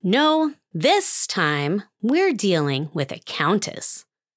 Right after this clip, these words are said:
The Hungarian Countess Elizabeth Bathory is sometimes known as the Blood Countess,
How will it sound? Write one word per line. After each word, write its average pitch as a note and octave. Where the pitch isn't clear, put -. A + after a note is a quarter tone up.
The D#3+
Hungarian F#3+
Countess C#3+
Elizabeth C4
Bathory E3
is D#3+
sometimes G#3+
known D#3+
as C#3+
the C3+
Blood D#3+
Countess, C3+